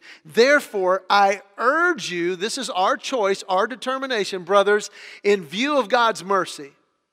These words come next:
that he will not be separated from us, to offer your bodies a living sacrifice, holy and pleasing to God. This is your spiritual act of worship. Do not be conformed any longer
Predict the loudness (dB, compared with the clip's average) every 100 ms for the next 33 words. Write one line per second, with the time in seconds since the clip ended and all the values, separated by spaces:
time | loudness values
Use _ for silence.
0 | _ _ -6 -4 -8 -8 -8 -8 -2 -2
1 | -2 -8 -6 -6 -6 -6 -6 -8 -12 -12
2 | -20 -20 _ _ _ _ -20 _ -12 -8
3 | 0 2 2 0 -6 -2 -4 0 2 4
4 | 2 -2 -8 -8 -4 -2 0 0 0 -2
5 | -4 -6 -8 -12 -16 -14 -12 -8 -6 -6
6 | -10 -10 -10 -10 -14 _ -20 _ -2 4
7 | 4 4 -2 -4 -6 -8 -8 -8 -8 -6
8 | -2 -2 -4 -10 -18 _ _ _ _ -8
9 | -4 -4 -4 -4 -6 -6 -10 -6 -4 -4
10 | -6 -10 -12 _ _ -2 2 2 2 -2
11 | _ -20 -6 -6 -4 -4 -4 -6 -10 -12
12 | -20 -20 _ -4 -2 0 -2 -6 -6 -8
13 | -8 -8 -6 -4 -6 -8 -6 -6 -6 -6
14 | -6 -8 -10